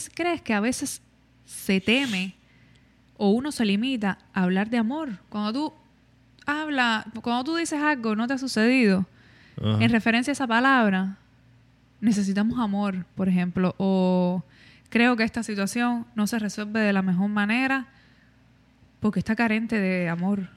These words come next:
Speaker 1: porque hay una carencia de amor. ¿Por qué tú crees que la gente huye de esas expresiones?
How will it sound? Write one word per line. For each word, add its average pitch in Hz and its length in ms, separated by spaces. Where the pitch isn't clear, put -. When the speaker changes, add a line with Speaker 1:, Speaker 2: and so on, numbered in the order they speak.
Speaker 1:
porque 180 320
hay 180 120
una 214 140
carencia 196 460
de 180 60
amor. 175 280
¿Por 196 180
qué 247 120
tú 269 120
crees 233 240
que 214 140
la 180 100
gente 202 420
huye 240 300
de 190 80
esas 214 200
expresiones? 185 680